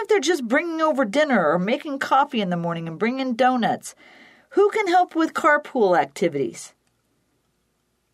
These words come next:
And make sure that you have time to take a break, respite care for your person, for you. Take a vacation for three, four days. Recharge those batteries.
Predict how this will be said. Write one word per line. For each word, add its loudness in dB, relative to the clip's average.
And -2
make 0
sure 0
that -4
you 2
have 2
time -2
to -10
take -6
a -8
break, -2
respite 0
care -2
for 2
your 2
person, 0
for 0
you. 0
Take 0
a 2
vacation -2
for -2
three, 0
four 2
days. 2
Recharge -6
those -2
batteries. -2